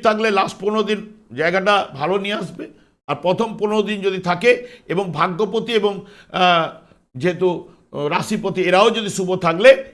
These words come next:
এই উপযু-, অতিরিক্ত জায়গাটা উঠে আসার সম্ভাবনা দেবে। তবে আমি আর দীর্ঘায়িত করব না, আমি বারবার একটা কথাই বলি, আপনাদের রাশিপতি এবং ম-, আহ, লগ্নপতি হচ্ছে শনিদেব, শনিদেবকেই সন্তুষ্ট রাখুন,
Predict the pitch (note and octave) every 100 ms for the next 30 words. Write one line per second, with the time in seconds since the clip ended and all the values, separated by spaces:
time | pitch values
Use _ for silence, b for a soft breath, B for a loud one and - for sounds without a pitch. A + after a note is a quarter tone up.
0 | - F3 B3 G#3+ - _ _ _ _ F#3
1 | F3+ A#3 G#3 - - _ _ - F3+ A3+
2 | B3+ - B3+ A3+ - - - - C#3 F#3+
3 | F#3+ F3+ F#3 E3 C#3+ D3 C3 A#2+ B2 B2
4 | A#2+ A2+ A#2 E3 G3+ G3+ G#3+ E3+ F3+ F#3
5 | G#3+ G#3 G3+ F#3 F#3+ - B B B -
6 | G3+ C4 G#3 G3 A#3+ A3+ - A3+ G#3+ B3+
7 | B3+ C4 A3 G3+ A3+ A#3 G#3 - G3 G#3+
8 | A#3 B3 B3 A#3+ G3+ F#3 B B B -
9 | F3+ F3+ F3 D#3 - B2 D#3 F#3 F3+ G#3+
10 | G#3+ G3+ G#3+ G3 G#3+ G#3+ - - D#3 C#3
11 | A2 - - F3+ A3+ B3+ B3+ C#4 - G#3
12 | F3 F#3+ - C3 G#2+ G#2